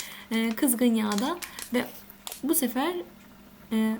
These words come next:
ocağımızın altını orta dereceye kısacağız. Çok yüksek derecede kızartmayacağız. Eğer yüksek derecede kızartırsak dışı yanacaktır ve içi pişmeyecektir. Çünkü biraz, e, cordon bleu, e, kalın olduğu için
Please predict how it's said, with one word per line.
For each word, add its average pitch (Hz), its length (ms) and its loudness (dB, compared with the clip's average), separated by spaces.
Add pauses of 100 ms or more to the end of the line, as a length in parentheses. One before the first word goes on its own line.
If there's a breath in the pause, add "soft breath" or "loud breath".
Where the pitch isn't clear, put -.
ocağımızın 226 500 2
altını 277 440 2
orta 247 300 2
dereceye 240 400 4
kısacağız. 214 440 -2
Çok 247 260 -2
yüksek 247 440 -2
derecede 240 380 0
kızartmayacağız. 208 640 0 (100)
Eğer 226 140 2
yüksek 247 440 0
derecede 202 360 0
kızartırsak 262 800 -2
dışı 247 220 2
yanacaktır 262 600 2
ve 311 180 -4 (180)
içi - 240 -2
pişmeyecektir. 220 680 -2
Çünkü 240 320 0
biraz, 240 280 0 (560 loud breath)
e, 226 260 2
cordon 233 500 4
bleu, 233 320 2 (300 loud breath)
e, 214 380 4 (420)
kalın 240 280 4
olduğu 220 320 4
için 294 400 -2